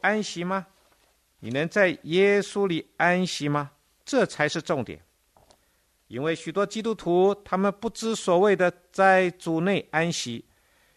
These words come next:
许多人还在那道德的规范下劳苦工作，去讨神的喜欢。其他的人因为不信，没有把他们的生命全部委托于神，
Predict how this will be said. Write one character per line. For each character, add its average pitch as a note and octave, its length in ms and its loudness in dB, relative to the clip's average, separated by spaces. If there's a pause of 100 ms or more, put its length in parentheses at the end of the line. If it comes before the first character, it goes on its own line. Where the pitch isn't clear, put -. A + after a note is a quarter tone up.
许 - 240 -10
多 G3 180 4
人 E3+ 420 6
还 - 280 0
在 F3+ 220 0
那 F#3 160 2
道 G#3+ 380 2
德 F3+ 200 0
的 F3 80 0
规 G3+ 280 0
范 G3+ 240 2
下 E3 320 2 (180)
劳 D#3 340 4
苦 D#3 220 -6
工 F#3 280 0
作， F3+ 420 0
去 - 240 -10 (120)
讨 C3 420 2
神 C#3+ 500 -4
的 C#3+ 120 -4
喜 - 200 -10
欢。 G#2+ 300 -4 (960)
其 - 240 -8
他 F3+ 200 4
的 F3 100 6
人 D3+ 420 2 (100)
因 F#3 180 -2
为 F#3+ 120 4
不 G#3 220 -6
信， F#3+ 380 -4 (480)
没 B2+ 160 -2
有 F3 100 4
把 D3 260 4
他 - 260 0
们 F#3+ 100 -2
的 F3+ 80 0
生 F#3 300 0
命 E3+ 340 0
全 F3+ 560 0
部 F3+ 280 0
委 C3 120 2
托 F3 240 -2
于 C3+ 140 -4
神， C3+ 500 -2